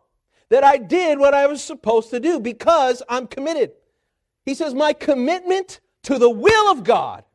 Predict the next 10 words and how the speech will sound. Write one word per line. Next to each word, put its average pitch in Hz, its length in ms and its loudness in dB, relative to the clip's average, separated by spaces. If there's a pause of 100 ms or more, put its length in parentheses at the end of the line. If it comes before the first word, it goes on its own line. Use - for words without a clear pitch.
(640)
is 226 240 -4
even 359 380 2
greater 339 480 2 (760)
than 170 140 -4
my 196 140 -6
commitment 180 640 -4 (520)
to - 80 -20
my 156 120 -6
own 170 160 -6
life. - 340 -14